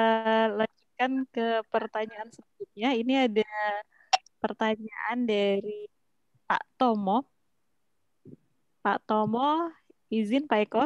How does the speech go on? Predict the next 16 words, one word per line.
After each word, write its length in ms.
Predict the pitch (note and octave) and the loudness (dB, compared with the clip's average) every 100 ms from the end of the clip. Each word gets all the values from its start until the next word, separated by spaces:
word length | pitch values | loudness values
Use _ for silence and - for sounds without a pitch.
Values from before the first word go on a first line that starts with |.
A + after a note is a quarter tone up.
| D#4+ | 0
sejauh 480 | A#3 G3+ G#3+ G#3+ A3+ | -4 4 6 6 4
mana 560 | A#3 G#3 G#3 B3 D4 D4+ | 0 0 0 2 4 4
risk-based 480 | C4+ A#3 - G#3+ - G#3+ | 0 -4 -6 -8 -2 0
audit 240 | G#3 G#3+ | 2 2
ini 240 | G#3+ A3+ | 2 0
sudah 400 | B3+ B3 _ G3+ | -2 -8 _ -4
diterapkan, 1120 | A#3 G3 G3+ - G3 F3 _ - F#3+ G#3+ B3 B3+ - - - _ | -2 0 0 0 -2 -2 _ 0 2 2 0 -4 -8 -20 -20 _
eh, 360 | - G3 G3 G3 F#3+ _ _ - | 2 4 6 4 2 _ _ 2
dalam 400 | G3+ G3+ A3+ B3 | 4 6 6 4
audit 400 | - G#3+ - A3 | -2 -6 -12 -4
laporan 400 | G3+ G#3 G3+ G#3 | -2 2 0 0
keuangan 400 | G3 G3 G3 G#3 | -2 0 0 -2
pemerintah, 560 | G3+ G3 - _ G#3+ A#3+ | -4 -4 -6 _ -4 -4
baik 240 | A3 F#3+ F#3+ - | 0 0 0 -6
pusat 320 | G3 A3+ A#3 G3+ | -4 -4 -2 -6
maupun 560 | F#3+ - G#3+ A3 A3+ | -8 -12 -18 -16 -20